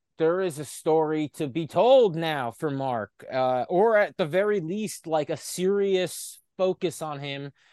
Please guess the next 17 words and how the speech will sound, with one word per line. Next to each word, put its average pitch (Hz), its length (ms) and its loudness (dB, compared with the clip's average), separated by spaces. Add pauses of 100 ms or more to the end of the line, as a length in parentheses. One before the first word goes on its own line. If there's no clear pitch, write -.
(300)
that 160 160 0
isn't 160 380 -4
just 165 260 -4
kind 156 360 -4
of 147 420 0
a, - 40 -4
a, 135 340 -2 (140)
a, 143 200 -2
a 160 100 -2
stretch - 500 -2
of 156 100 0
a 151 60 2
match 165 460 -2
against 151 360 -8
a - 20 -4
guy 147 580 2
that, 143 200 -2